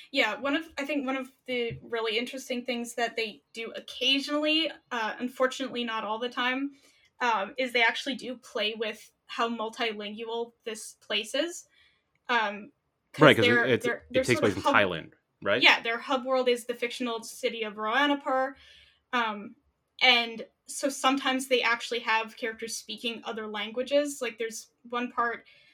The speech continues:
Speaker 1: where, uh, Rock goes with the Russian mafia back to Japan, and, uh, Brad Swale is actually speaking not super great Japanese, but, like, it's about as good as those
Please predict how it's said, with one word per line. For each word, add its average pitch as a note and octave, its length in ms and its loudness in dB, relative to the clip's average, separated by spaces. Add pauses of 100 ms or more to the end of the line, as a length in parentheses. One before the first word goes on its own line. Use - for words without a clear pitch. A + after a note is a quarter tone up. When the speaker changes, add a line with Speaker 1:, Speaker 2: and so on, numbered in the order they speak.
(120)
Speaker 1:
where, G#3+ 360 -2
uh, G3+ 300 0 (420)
Rock A#3 360 0
goes G#3+ 540 -4
with A#3 220 -4 (100)
the A3 160 -10
Russian A#3 380 -2
mafia A3 400 -4
back A3+ 300 2
to A#3+ 100 -10
Japan, A3+ 640 -6 (460)
and, A3 400 0 (1120)
uh, A3+ 220 0
Brad A#3 260 6
Swale D4 360 4
is A#3+ 120 -2
actually A#3 500 0
speaking A#3+ 540 -4 (220)
not D4 260 -2
super C#4+ 340 -4
great C#4 340 2
Japanese, G4 720 0
but, - 180 0
like, A#3 360 2 (720)
it's C#4+ 200 2
about C#4+ 340 8
as D#4 160 -2
good D4 320 10
as B3+ 380 4
those B3+ 420 0